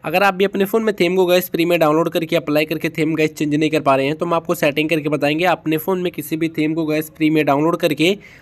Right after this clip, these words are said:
अप्लाई करके थीम गाइस कैसे चेंज करेंगे। आप खुद देखिए, ना कोई पैसा पे करना है, ना कोई आपको एप्लीकेशन अलग से डाउनलोड करना पड़ेगा, ठीक है। जो मैं आपको बताऊँगा, बिल्कुल अपने फ़ोन की सेटिंग से बताऊँगा। आप अपने फ़ोन की सेटिंग से ही थीम को फ्री में डाउनलोड करके अप्लाई करके चेंज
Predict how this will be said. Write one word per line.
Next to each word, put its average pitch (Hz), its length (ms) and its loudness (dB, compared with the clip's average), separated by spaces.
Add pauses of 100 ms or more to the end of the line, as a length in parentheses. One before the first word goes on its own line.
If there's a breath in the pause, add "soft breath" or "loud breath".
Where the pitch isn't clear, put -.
(120 loud breath)
अप्लाई 165 340 0
करके 180 260 -2
थीम 175 280 0
गाइस 160 220 2
कैसे 185 280 2
चेंज 175 220 -2
करेंगे। 175 260 0
आप 180 200 2
खुद 165 100 -4
देखिए, 165 220 -2
ना 143 140 0
कोई 156 160 0
पैसा 147 280 0
पे 156 140 0
करना 156 280 0
है, 175 160 -2 (340 loud breath)
ना 160 140 2
कोई 196 180 4
आपको 180 220 2
एप्लीकेशन 165 440 0
अलग 165 240 -2
से 175 140 -2
डाउनलोड 139 320 2
करना 131 200 2
पड़ेगा, 131 260 2
ठीक 160 160 -2
है। 175 100 2
जो 127 280 -2
मैं 202 120 2
आपको 202 180 0
बताऊँगा, 180 280 2
बिल्कुल 175 280 0
अपने 170 200 0
फ़ोन 175 180 -2
की 165 100 -2
सेटिंग 147 320 0
से 180 100 -2
बताऊँगा। 160 380 2 (540 loud breath)
आप 175 140 4
अपने 196 220 0
फ़ोन 196 200 0
की 196 80 2
सेटिंग 156 380 2
से 185 100 0
ही 180 120 4
थीम 156 240 0
को 170 120 -2
फ्री 160 300 0
में 170 140 2
डाउनलोड 151 320 2
करके 160 260 -2
अप्लाई 151 320 0
करके 156 200 -2
चेंज 180 280 -4